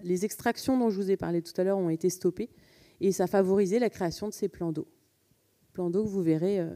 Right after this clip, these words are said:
cet après-midi. Donc voilà un exemple de, euh, voilà une photo d'un, d'un, d'un des deux observatoires, euh, montés, euh, euh, l'année dernière et cette année.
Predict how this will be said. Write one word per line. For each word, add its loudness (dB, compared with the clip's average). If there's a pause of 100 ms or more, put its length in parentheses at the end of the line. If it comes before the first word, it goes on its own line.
cet -10
après-midi. -4 (720)
Donc 2
voilà 6
un 4
exemple 2
de, 2
euh, 6 (460)
voilà 2
une 2
photo 2
d'un, 6
d'un, 2
d'un 2
des 2
deux 0
observatoires, 0
euh, 0
montés, 0
euh, -2 (680)
euh, 0
l'année 4
dernière 2
et 2
cette 0
année. 0